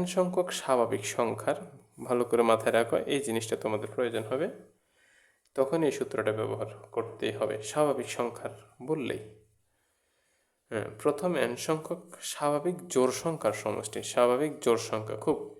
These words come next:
যে বেসিকগুলো জানার দরকার বা মনে রাখার দরকার, সেই জিনিসটা মনে রাখলে তখন সূত্রটা অ্যাপ্লাই করা তোমাদের জন্য খুব সহজ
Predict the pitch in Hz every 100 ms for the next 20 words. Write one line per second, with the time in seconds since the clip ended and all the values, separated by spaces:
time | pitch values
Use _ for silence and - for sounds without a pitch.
0 | - 123 160 170 127 113 147 143 156 139
1 | 123 110 110 113 113 151 139 113 110 117
2 | 139 147 156 190 175 180 185 - 135 123
3 | 117 120 139 139 123 110 107 107 190 294
4 | - - - 120 113 123 - 113 113 110
5 | 110 104 110 107 110 104 104 110 104 101
6 | - 165 - - - 123 107